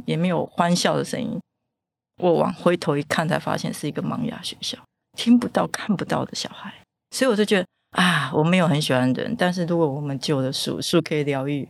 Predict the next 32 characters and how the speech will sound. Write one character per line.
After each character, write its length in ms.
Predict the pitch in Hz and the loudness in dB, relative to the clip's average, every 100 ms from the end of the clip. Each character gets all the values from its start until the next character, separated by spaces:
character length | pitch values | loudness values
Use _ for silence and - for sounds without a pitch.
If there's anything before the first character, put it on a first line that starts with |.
| - | -10
每 180 | - 143 | -6 -4
一 80 | 143 | -4
个 140 | - 156 | -6 -10
人， 160 | - - 180 - _ - | -10 -12 -14 -16 _ -4
我 100 | 175 | 0
觉 140 | 180 | 2
得 60 | 175 | 0
这 100 | - | 0
个 100 | 151 | 0
就 160 | 147 | -2
是， 300 | 139 135 131 - _ - | -4 -4 -6 -8 _ -4
呃， 220 | 143 131 | -2 0
工 280 | - 156 151 | 2 2 2
作 200 | 165 131 | 0 -2
的 120 | 135 | -4
它 160 | 143 | -6
的 200 | 135 123 - | -8 -12 -8
意 100 | 185 | -6
义 240 | 156 156 - | -2 -2 -2
的 100 | - | -6
存 280 | - - - | -6 -8 -8
在。 300 | - 160 - _ _ _ - | -8 -10 -16 _ _ _ -4
所 120 | 180 | 0
以 40 | |
我 80 | 165 | 2
才 140 | 135 139 | 2 -2
下 180 | - | 0
定 160 | 147 151 | 0 -2
决 200 | - - | -2 -4
心， 200 | - - | -4 -4
我 100 | - | -2
要 140 | - | -4